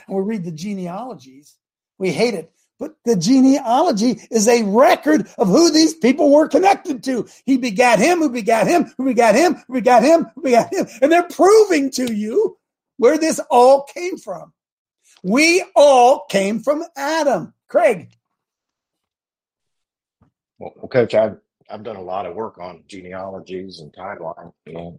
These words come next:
Speaker 2: I shared that stuff with you at Gettysburg.
Speaker 1: Yep.
Speaker 2: also sent you, just sent you an email. Um, you probably can't get it on the show, but I've got a, I've got a biblical timeline that's A B, from B C to time of Adam. But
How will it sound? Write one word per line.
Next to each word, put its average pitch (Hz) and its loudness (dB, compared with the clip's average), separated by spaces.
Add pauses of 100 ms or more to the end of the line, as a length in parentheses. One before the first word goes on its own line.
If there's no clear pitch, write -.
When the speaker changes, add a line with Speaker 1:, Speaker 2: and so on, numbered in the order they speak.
Speaker 2:
I 92 -6
shared 101 -4
that 92 -6
stuff 101 -4
with 101 -8
you 120 -2
at - -16
Gettysburg. 98 -6 (540)
Speaker 1:
Yep. 226 -2
Speaker 2:
also 104 -8
sent 101 -12
you, 101 -6 (180)
just 127 -8
sent 135 -2
you 117 -12
an 101 -12
email. 95 -6 (100)
Um, 85 -12 (140)
you - -20
probably 104 -8
can't 95 -10
get 98 -6
it 95 -8
on 92 -10
the 82 -12
show, 104 -4
but 80 -10 (840)
I've 92 -4
got 107 0
a, 92 -6
I've 98 -10
got 101 -8
a 90 -14
biblical 95 -14
timeline 95 -10 (200)
that's - -20
A 92 -6
B, 92 -8
from 80 -14 (360)
B 127 2
C 127 -4 (420)
to 95 -4
time 98 -6
of 82 -6
Adam. 98 -2 (580)
But 104 -6